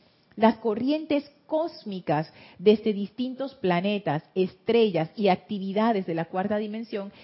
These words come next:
están interactuando a través de las siete esferas, y estas corrientes han sido interpretadas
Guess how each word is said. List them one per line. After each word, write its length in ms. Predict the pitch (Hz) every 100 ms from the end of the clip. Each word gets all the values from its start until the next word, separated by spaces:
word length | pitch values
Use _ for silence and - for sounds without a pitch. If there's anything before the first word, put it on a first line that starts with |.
| -
están 280 | - 220 247
interactuando 960 | 285 294 233 190 - - 269 269 185 180
a 140 | 214
través 360 | 214 220 208 208
de 100 | 247
las 140 | 233
siete 320 | - 175 165 190
esferas, 460 | - 269 208 156 - - - _
y 200 | 202 202
estas 260 | 240 294 -
corrientes 680 | 294 277 254 226 202 190 -
han 180 | 208 208
sido 180 | 240 247
interpretadas 840 | 254 277 285 294 285 233 202 220